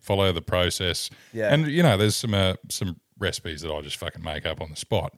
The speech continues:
Speaker 1: But,
Speaker 2: Yeah.
Speaker 1: you know, it, it is, there's a, I don't know, it's relaxing to me. I really,
Speaker 2: Mm.
Speaker 1: really enjoy cooking for that aspect. Of, and I like food.
Speaker 2: Yeah, well, oh, that's fair. I mean, everyone's, everyone's gotta eat. <laughs>
Speaker 1: Oh,
Speaker 2: So,
Speaker 1: absolutely. Everybody gotta eat. You
Speaker 2: yeah.
Speaker 1: might as well eat well. I'm
Speaker 2: No,
Speaker 1: gonna die
Speaker 2: bloody
Speaker 1: full.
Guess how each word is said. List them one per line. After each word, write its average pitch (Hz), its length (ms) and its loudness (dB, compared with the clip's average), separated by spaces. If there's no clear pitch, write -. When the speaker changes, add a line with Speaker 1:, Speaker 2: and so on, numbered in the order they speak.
Speaker 1:
But, 135 160 2
Speaker 2:
Yeah. 113 160 -2
Speaker 1:
you 123 100 -2
know, 76 200 -2
it, 127 200 0
it 117 220 0
is, 117 320 2
there's 107 220 2
a, 95 180 0
I 135 60 0
don't 139 80 0
know, 127 160 4
it's 110 160 -4
relaxing 98 480 -2
to - 100 -12
me. 85 140 -4
I 76 80 -4
really, 95 600 2
Speaker 2:
Mm. 117 120 -4
Speaker 1:
really 98 220 2
enjoy 95 300 0
cooking 90 360 -4
for 85 140 -10
that 90 180 0
aspect. 82 560 -6
Of, 92 320 -4
and 127 320 0
I 175 60 0
like 170 180 2
food. 220 300 0
Speaker 2:
Yeah, 143 200 4
well, 143 180 -2
oh, 165 140 6
that's 160 240 0
fair. 95 260 -4
I 143 40 2
mean, 117 120 -2
everyone's, 107 400 -2
everyone's 101 400 -4
gotta 92 260 -6
eat. 117 140 -6
<laughs> - 100 -10
Speaker 1:
Oh, 156 240 8
Speaker 2:
So, 104 80 2
Speaker 1:
absolutely. 120 420 8
Everybody 131 320 6
gotta 101 240 6
eat. 104 120 4
You 135 60 2
Speaker 2:
yeah. 127 100 8
Speaker 1:
might 123 40 6
as 110 100 2
well 104 160 4
eat 98 140 0
well. 90 240 2
I'm 101 100 0
Speaker 2:
No, 135 200 4
Speaker 1:
gonna - 40 -6
die 104 240 8
Speaker 2:
bloody 151 160 6
Speaker 1:
full. 95 300 2